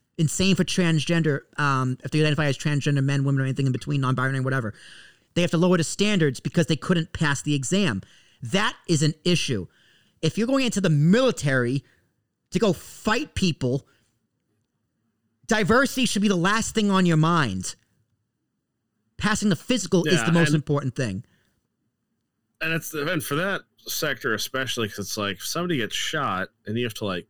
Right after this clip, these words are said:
Speaker 2: carry them, you need to make sure that everybody that's over there fighting has the ability to carry somebody.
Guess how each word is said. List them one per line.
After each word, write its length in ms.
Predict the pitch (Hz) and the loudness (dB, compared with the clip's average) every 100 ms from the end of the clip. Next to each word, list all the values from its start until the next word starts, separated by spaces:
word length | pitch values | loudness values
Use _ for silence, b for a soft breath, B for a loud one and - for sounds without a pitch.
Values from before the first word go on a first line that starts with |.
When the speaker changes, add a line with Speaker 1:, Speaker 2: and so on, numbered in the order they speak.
| - | -14
Speaker 2:
carry 520 | - 151 185 135 98 | -10 -4 -2 0 -2
them, 400 | 82 78 85 92 _ _ _ _ _ _ _ _ - | -4 -8 -8 -8 _ _ _ _ _ _ _ _ -10
you 180 | 135 208 | -4 -2
need 160 | 208 | 0
to 60 | 160 | 0
make 240 | 147 135 | -2 -2
sure 260 | - 165 147 | -4 -2 -2
that 140 | 117 - _ - | -4 -8 _ -8
everybody 760 | 123 139 139 127 131 127 113 101 | -6 -4 -4 -4 -4 -4 -2 -4
that's 240 | 95 - - | -6 -10 -6
over 260 | 139 139 | -4 -2
there 160 | 113 95 | -2 -4
fighting 680 | - - 185 190 110 104 104 _ - | -8 -8 -4 -4 -4 -4 -8 _ -12
has 200 | 151 151 | -6 -4
the 80 | 151 | -4
ability 340 | 127 151 160 117 | -4 -2 -2 -4
to 80 | |
carry 560 | - - 175 208 175 101 | -6 -8 -6 -2 -2 -4
somebody. 680 | - 90 85 78 67 - | -6 -6 -8 -10 -16 -20